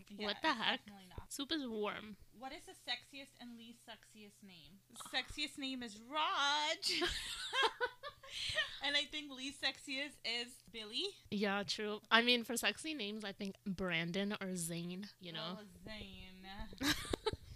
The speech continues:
Speaker 1: Zayn.
Speaker 2: Zayn Malik.
Speaker 1: And least sexiest Gigi Hadid, who
Speaker 2: <laughs>
Speaker 1: stole Zayn from all of the brown girls.
Speaker 2: Oh my God.
Speaker 1: I'm kidding. I'm really happy for them.
Speaker 2: Yeah,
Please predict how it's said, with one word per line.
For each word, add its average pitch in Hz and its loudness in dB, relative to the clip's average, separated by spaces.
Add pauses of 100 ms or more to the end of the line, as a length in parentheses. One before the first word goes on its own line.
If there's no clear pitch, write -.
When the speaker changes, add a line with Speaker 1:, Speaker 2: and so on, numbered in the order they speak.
(500)
Speaker 1:
Zayn. 208 -4 (520)
Speaker 2:
Zayn 226 -10
Malik. 233 -6 (300)
Speaker 1:
And 277 6
least 359 6
sexiest 349 10
Gigi 349 12
Hadid, 320 6 (280)
who 294 -2
Speaker 2:
<laughs> - -
Speaker 1:
stole 359 12 (340)
Zayn 359 12
from 311 10
all 277 12 (300)
of - -10
the 392 6
brown 349 12
girls. 320 6 (140)
Speaker 2:
Oh 202 -10
my 196 -10
God. 196 -10
Speaker 1:
I'm 240 2
kidding. 202 -6
I'm 185 -6
really 190 -10
happy 202 -16
for - -8
them. 208 -12 (320)
Speaker 2:
Yeah, 180 -8